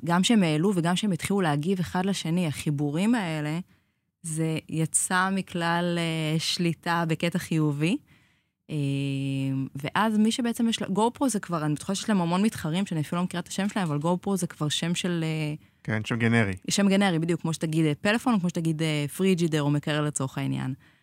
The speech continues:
Speaker 1: אז, אה, אם אתה רוצה להשתייך לקהילת הגו-פרו לצורך העניין, אתה מבין שזה משהו אקסטרימי יותר, שהוא יותר מדליק, אה, גם
Speaker 2: רגע, ו-, והקהילה שלהם ממש נקראת קהילת גו-פרו, או שנקראת קהילת, קהילת האקסטרים,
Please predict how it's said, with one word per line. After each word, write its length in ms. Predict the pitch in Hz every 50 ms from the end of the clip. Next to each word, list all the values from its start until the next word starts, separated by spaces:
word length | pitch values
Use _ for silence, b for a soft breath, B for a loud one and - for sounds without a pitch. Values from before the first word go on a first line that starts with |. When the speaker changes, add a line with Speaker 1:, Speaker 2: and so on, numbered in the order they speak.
| b b b b b _ -
Speaker 1:
אז, 320 | 151 147 143 139 139 139
אה, 840 | 143 143 139 139 139 135 135 135 139 139 135 139 135 135 135 135 139 - _ _ _ -
אם 100 | 180 208
אתה 120 | 214 -
רוצה 160 | 170 - - 180
להשתייך 600 | 185 180 175 - - - 165 170 185 180 - 180
לקהילת 480 | 165 151 - - 165 160 165 156 -
הגו-פרו 560 | 160 151 143 175 196 233 247 233 - 180 170
לצורך 340 | 160 160 - - 160 147 -
העניין, 160 | 165 160 160
אתה 100 | 156 -
מבין 220 | 156 151 147 196 208
שזה 120 | 185 175
משהו 260 | 170 170 165 - -
אקסטרימי 520 | 156 - - - - - - 170 180 180 170
יותר, 480 | 160 151 147 - - 156 151 147 139 139
שהוא 180 | - - 143
יותר 180 | 135 - 190 190
מדליק, 500 | 185 165 151 156 165 180 170 160 - - b b b b b b b b -
אה, 60 | 156 151 147 147 147 143 143 143 143 143 143 139
גם 180 | 139 160 156 160
Speaker 2:
רגע, 140 | 165 113 107
ו-, 60 | 104 120 - - 127
והקהילה 640 | 120 113 107 107 - _ _ - - 120 113 117 123
שלהם 200 | - - 147 120
ממש 240 | 107 104 110 110 -
נקראת 260 | 107 101 - 117 104
קהילת 300 | - - 107 98 98 95
גו-פרו, 420 | 110 113 117 131 180 190 - 202 233
או 140 | - - 139
שנקראת 440 | - 110 107 107 - 113 113 - - - -
קהילת, 300 | 110 107 101 104 107 107 _ _ -
קהילת 400 | - 120 110 104 110 110 - -
האקסטרים, 680 | 117 107 - - - - - - 104 104 95 90 87